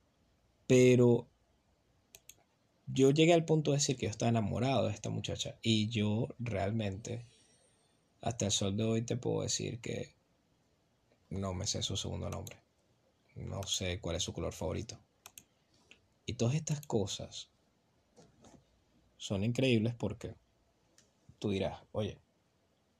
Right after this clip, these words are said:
¿cómo puedes decir que estás enamorado?". Ok, yo, eh, era bastante inmaduro en este aspecto. Pero está bien. Digamos que a mi percepción esto era amor.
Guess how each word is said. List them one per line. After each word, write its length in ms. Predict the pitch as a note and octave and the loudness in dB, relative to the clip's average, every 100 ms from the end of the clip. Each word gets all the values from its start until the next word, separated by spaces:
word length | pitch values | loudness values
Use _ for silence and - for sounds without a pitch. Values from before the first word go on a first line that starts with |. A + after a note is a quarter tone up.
| _ _ _ - | _ _ _ -8
¿cómo 200 | F2+ G2+ | -6 -4
puedes 200 | G#2 A2 | -4 -4
decir 240 | G#2 - | -6 -8
que 60 | - | -8
estás 240 | - G#2 | -8 -6
enamorado?". 340 | F#2+ G2 G#2+ | -6 -4 0
Ok, 80 | F3 - A#2 | 2 4 6
yo, 300 | A#2 B2 B2+ - _ _ _ _ _ _ _ _ _ | 6 4 2 -6 _ _ _ _ _ _ _ _ _
eh, 220 | D2 D2+ - - - _ _ _ _ - - | -12 -12 -14 -20 -20 _ _ _ _ -20 -12
era 500 | - E2+ D2+ - - | -8 -6 -6 -8 -12
bastante 400 | - - G2+ F#2+ | -12 -6 -6 -4
inmaduro 420 | G2 F2+ F2+ F2+ | -4 -2 -2 -2
en 60 | F#2 | -6
este 180 | G#2 A#2+ | -6 -4
aspecto. 360 | A#2+ D3 D3 - - - - - _ _ _ _ _ _ _ _ | -2 -2 -6 -20 -20 -20 -20 -20 _ _ _ _ _ _ _ _
Pero 380 | - A#2 A#2+ A#2 | 4 8 8 6
está 180 | A#2+ D#3+ | 4 2
bien. 200 | D3 - _ _ _ _ _ _ - | 2 -2 _ _ _ _ _ _ -8
Digamos 480 | G#2 G2+ G2 G#2 A#2 | -2 0 0 -2 -6
que 380 | - G2+ D#2 - - _ _ _ _ _ _ _ _ _ _ - | -6 -6 -6 -10 -18 _ _ _ _ _ _ _ _ _ _ -6
a 60 | A#2+ | 0
mi 120 | A2+ | 0
percepción 640 | G#2 G2+ - G#2 G2 F#2+ | 0 -2 -4 -4 -4 -4
esto 320 | G#2 - G#2 G2+ | -4 -4 -2 -2
era 180 | G2+ | 0
amor. 320 | G2 F2+ E2+ | -2 -4 -8